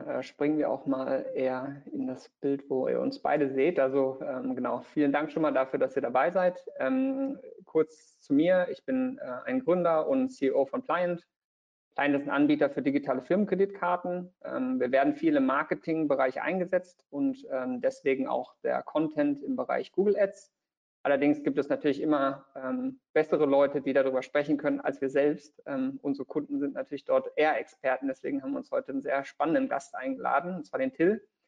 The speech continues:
Ähm, Till und seine Firma We Love X, ähm, ist ein Betreiber für Vergleichsseiten, insbesondere im Bereich Finance, Gaming, Dating und Software und dabei auch führender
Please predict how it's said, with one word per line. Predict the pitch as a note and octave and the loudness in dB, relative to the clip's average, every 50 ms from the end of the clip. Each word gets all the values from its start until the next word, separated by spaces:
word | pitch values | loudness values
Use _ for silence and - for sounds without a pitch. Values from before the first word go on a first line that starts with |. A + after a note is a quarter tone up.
| _ _ _ _ _ _ _ _ _ _ - | _ _ _ _ _ _ _ _ _ _ -2
Ähm, | - C#3 C#3 C3+ C#3+ C#3 C#3 C#3 | 0 2 6 6 6 6 4 2
Till | - E3+ F3 F#3 F#3+ G3 | 2 4 6 6 6 6
und | - - D#3 D3+ D3 C#3 C#3 | 4 4 4 4 4 2 2
seine | - C#3+ C#3 C#3 C#3 | 2 2 2 2 2
Firma | - - E3 F3 F3 D#3 C#3+ C#3+ | 2 2 2 4 4 4 4 4
We | D3 | 4
Love | D3+ D3 C#3+ C#3 - | 4 4 2 2 2
X, | - E3+ E3+ - - - - - - | 0 0 0 -2 -12 -16 -10 -4 0
ähm, | C3 C3 C3 C3+ C3+ C3 C#3 | 2 2 4 2 2 0 -2
ist | C#3 C3 - | -6 -8 -8
ein | - C3 C3 B2+ | -6 -2 -2 -2
Betreiber | B2+ - - - C3+ D3+ E3 E3+ D#3 D3+ | -2 -4 -2 0 2 2 4 4 2 2
für | - C#3 | 0 -4
Vergleichsseiten, | - - B2 C3+ B2+ B2+ D#3+ D#3+ - - B2 B2 C3 - - D3 C#3+ - | -4 -2 -2 0 2 0 0 0 0 -2 0 0 0 0 -2 -2 -2 -2
insbesondere | C#3 C#3 - - C3+ C#3 C3+ C3+ C3+ C3+ | -6 -10 -8 -8 -2 0 2 2 2 2
im | C3 | 2
Bereich | C3 B2+ B2+ B2 C3 C3 | 0 0 0 0 -2 -4
Finance, | - _ - C3+ C3+ C3+ C3+ C3+ C3+ - - | -6 _ -4 -2 0 2 0 0 -2 -4 0
Gaming, | - C3 C3 C3+ C3+ C3+ C#3 C#3 C3+ B2+ - | 0 2 2 2 2 2 2 0 -2 -2 0
Dating | - C3 C3+ C#3 C3+ - D3 C#3 C#3+ C#3+ C#3+ C#3+ C#3+ - - | 2 4 4 4 2 0 -2 0 0 0 0 -2 -4 -6 -6
und | C#3 C3 C3 C3 | -4 -4 -4 -2
Software | - E3 - - - - A#2+ B2 C3 D#3+ F#3+ F#3 F3+ - | 0 0 0 -2 -4 -2 0 0 2 0 0 -2 -4 -6
und | D3 C3 | -6 -2
dabei | C3+ B2+ C3 C#3 B2 | 0 0 0 2 2
auch | A#2 C3 - - - | 2 0 0 -2 -2
führender | - D#3 D#3 D#3 D3+ D3 C#3 C3+ C3+ C#3 C#3 | 2 2 4 4 4 4 4 2 2 0 -4